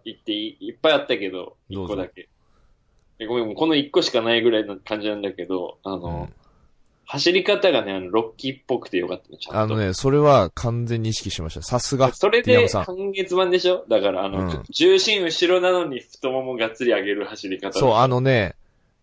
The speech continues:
Speaker 2: ロッキーね、
Speaker 1: うん。
Speaker 2: 結構グイグイ走るんよ。
Speaker 1: わかるわかるわかる。
Speaker 2: あれを、なんていうの、一歩ずつ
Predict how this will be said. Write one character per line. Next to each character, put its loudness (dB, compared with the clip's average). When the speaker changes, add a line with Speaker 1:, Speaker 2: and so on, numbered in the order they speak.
Speaker 2:
ロ 4
ッ -4
キ 2
ー 0
ね、 0
Speaker 1:
う -8
ん。 -10
Speaker 2:
結 -8
構 -10
グ 4
イ 6
グ 2
イ 0
走 -4
る -2
ん -8
よ。 -12
Speaker 1:
わ 2
か 2
る 2
わ -2
か -2
る -6
わ -6
か 6
る。 8
Speaker 2:
あ 8
れ 8
を、 6
な 2
ん 0
て 2
い -2
う -2
の、 -2
一 -6
歩 4
ず -2
つ 2